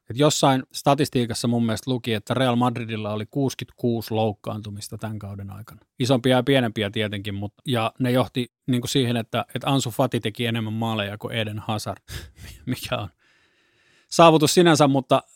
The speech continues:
mutta tota, on se, on se jotenkin raju, että tämmöisen kauden jälkeen, Man City on pelannut ilmeisesti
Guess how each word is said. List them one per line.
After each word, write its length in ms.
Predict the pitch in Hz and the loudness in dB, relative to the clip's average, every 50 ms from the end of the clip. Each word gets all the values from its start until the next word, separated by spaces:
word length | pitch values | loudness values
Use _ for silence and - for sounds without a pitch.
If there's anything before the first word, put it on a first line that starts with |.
| _ - _ _ _ | _ -20 _ _ _
mutta 300 | - 139 131 127 - 139 | -4 -2 -2 0 0 -2
tota, 500 | 120 135 127 - 151 139 139 143 143 151 | -2 -2 0 2 4 4 6 4 4 2
on 180 | 135 147 156 147 | 0 0 0 2
se, 200 | - 170 160 147 - _ _ | 4 2 2 2 -2 _ _
on 120 | 160 160 156 | 0 2 4
se 80 | 180 | 6
jotenkin 300 | 190 185 185 170 165 165 | 6 6 6 6 4 4
raju, 360 | 165 170 175 175 160 156 131 | 6 8 6 8 6 4 4
että 180 | 127 120 - - | 2 0 -2 2
tämmöisen 380 | - 170 175 170 165 131 147 131 | 4 4 6 6 6 4 2 4
kauden 340 | - 156 156 147 135 131 135 | 6 6 8 8 6 6 4
jälkeen, 420 | 131 131 127 113 - 127 117 117 - | 4 2 0 0 0 -2 -2 -2 0
Man 160 | 151 151 156 | 2 2 2
City 280 | 147 - 165 147 - 147 | 4 2 0 2 2 2
on 120 | 131 117 | 0 2
pelannut 340 | - 131 127 123 120 120 123 | 0 0 0 0 0 0 0
ilmeisesti 680 | 123 123 120 123 123 117 120 110 - - - 117 - | 0 0 0 -2 -2 -4 -6 -8 -6 -4 -4 -4 -4